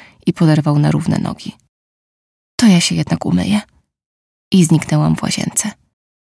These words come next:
Dopiero pod prysznicem stwierdziłam, że nie mam swojego ręcznika. Hotelowy jest na stanie jeden i w dodatku wilgotny.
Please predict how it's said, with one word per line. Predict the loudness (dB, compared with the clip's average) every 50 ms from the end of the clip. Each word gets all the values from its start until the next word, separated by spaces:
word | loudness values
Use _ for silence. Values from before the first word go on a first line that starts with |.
| _ _ _ _ _ _ _ _ -2
Dopiero | -2 -2 -2 -2 -4 -2 -2 -2 -2
pod | -2 -2 -4 -4 -4
prysznicem | 0 0 2 2 2 2 0 0 2 2 2 2
stwierdziłam, | 0 -2 -4 -6 -4 -2 0 2 4 6 6 6 4 4 _
że | -2 0 2 2
nie | 4 4
mam | 4 4 4 4
swojego | 2 -2 -2 -2 -2 0 0 2
ręcznika. | 4 4 4 2 0 -2 -6 -6 -4 -4 -4 -4 -4 -6 _ _ _ _ _ _ _ _ _ -4
Hotelowy | -2 0 2 4 4 4 4 4 4 4
jest | 4 4 2 2 0 0
na | 0 0
stanie | 2 2 4 4 6 6 6 6
jeden | 6 4 4 2 2 2 2 2
i | 2 0
w | -2
dodatku | -2 -2 -2 -4 -6 -6 -4
wilgotny. | -2 0 0 0 -2 -4 -4 -4 -4 -4 -4 -4